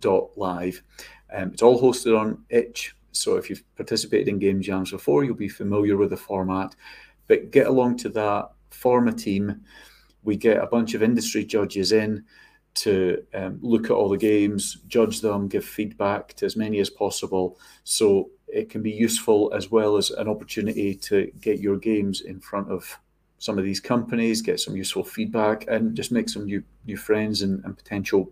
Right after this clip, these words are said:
colleagues. There, there are people that have got jobs as a result just of the game jam. We did a live stream a couple of weeks ago that's worth watching out if you wanna, if you wanna dig back into the YouTube for that. Um, and then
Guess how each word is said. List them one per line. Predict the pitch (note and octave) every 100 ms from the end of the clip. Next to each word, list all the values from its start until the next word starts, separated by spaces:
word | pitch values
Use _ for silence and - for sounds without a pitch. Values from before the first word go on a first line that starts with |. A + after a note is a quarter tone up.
| _
colleagues. | - G#2+ G2+ F#2 F2+ - - - - - - _ _ _ _ A2
There, | A2 A2+
there | A#2+ A2+ -
are | A#2 A2+
people | A#2 A2 G2+ F#2
that | G2 F#2+
have | F#2+
got | G2+ F2+ F#2+
jobs | G2+ G2 -
as | G#2+ F#2+
a |
result | F#2+ F#2+ G#2 G2
just | - A2+ -
of | A2 -
the |
game | - F#2+ F#2+
jam. | F#2+ F#2 F#2 - _ _
We | -
did | G2 F#2
a |
live | F#2+ G2
stream | - G2+
a | F#2+
couple | - - G2+
of | G2
weeks | F#2+ -
ago | G2 G2
that's | F#2+ F#2+ G#2
worth | G2+ G#2
watching | G2 - G2
out | F#2+
if | F#2 -
you | F#2
wanna, | F#2+ F#2 - _ _ - _
if | -
you | G2
wanna | F#2+
dig | F2+ F#2+
back | G2+ G2 -
into | F#2+ -
the | G2 F#2+
YouTube | F#2 - F#2 - -
for | - G2 F#2+ -
that. | A2 F2+ - - _ _ _ _ _ - - -
Um, | C#3 C3+ C3 -
and | A#2+ A#2
then | A#2 A2+ -